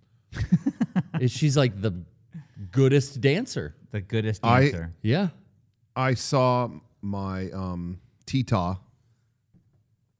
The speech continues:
Speaker 3: do the stanky leg yesterday.
Speaker 2: That's a sight.
Speaker 1: Tita's a cool one. I never heard of
Speaker 3: And
Speaker 1: somebody called a Tita.
Speaker 3: And, um, so I, uh, so, yeah, that's where we're at now.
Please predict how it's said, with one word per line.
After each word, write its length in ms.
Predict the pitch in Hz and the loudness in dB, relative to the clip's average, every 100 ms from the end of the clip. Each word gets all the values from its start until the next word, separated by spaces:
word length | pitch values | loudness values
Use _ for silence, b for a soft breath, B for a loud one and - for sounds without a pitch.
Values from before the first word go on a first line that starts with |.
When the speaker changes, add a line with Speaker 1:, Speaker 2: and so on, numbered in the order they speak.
| - | -2
Speaker 3:
do 140 | 101 | -2
the 60 | 90 | -2
stanky 420 | - 104 92 92 | -2 -2 -2 -4
leg 300 | 80 71 73 _ - | -8 -10 -14 _ -14
yesterday. 440 | 82 - 82 78 - | -14 -10 -10 -10 -2
Speaker 2:
That's 280 | 131 143 - | 0 0 0
a 120 | 85 | -4
sight. 420 | - - 92 87 - - _ | -2 -4 -4 -6 -10 -20 _
Speaker 1:
Tita's 420 | - 269 311 262 151 | -2 -2 0 0 0
a 60 | |
cool 260 | - 139 120 | -2 -4 -4
one. 280 | 95 87 90 | -6 -8 -10
I 80 | 131 | -10
never 220 | 175 - | -6 -2
heard 180 | 107 101 | 2 2
of 80 | 92 | 2
Speaker 3:
And 80 | |
Speaker 1:
somebody 280 | 92 123 113 | 0 -2 -4
called 200 | 104 117 | -4 -6
a 80 | 98 | -8
Tita. 460 | - 135 - 90 85 | -8 -8 -6 -6 -4
Speaker 3:
And, 460 | 98 92 87 85 85 | -2 0 0 -2 -4
um, 440 | 82 78 78 73 _ - | -4 -4 -6 -10 _ -16
so 300 | - 92 85 | -6 -4 -2
I, 200 | 82 82 80 - | -4 -6 -8 -12
uh, 80 | 85 | -12
so, 340 | - 85 80 80 _ _ _ _ _ _ _ _ _ _ _ _ _ _ - | -10 -10 -10 -16 _ _ _ _ _ _ _ _ _ _ _ _ _ _ -10
yeah, 220 | 98 85 - | -8 -8 -10
that's 160 | 95 | -10
where 120 | 107 92 | -6 -6
we're 160 | 82 | -4
at 140 | 82 - | -8 -10
now. 180 | 78 | -14